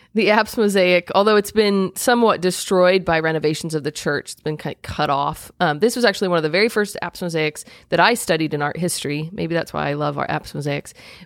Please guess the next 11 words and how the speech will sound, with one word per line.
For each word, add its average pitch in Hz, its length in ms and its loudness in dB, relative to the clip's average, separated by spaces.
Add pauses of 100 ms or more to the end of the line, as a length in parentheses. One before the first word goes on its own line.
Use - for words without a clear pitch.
But 180 220 2
it 185 100 4
depicts 208 380 0
kind 180 180 0
of 160 60 -2
the 160 80 -4
heavenly 170 380 0
Jerusalem 165 640 -4
and 139 260 -12
Jesus. 175 560 -6 (920)
And, 196 480 2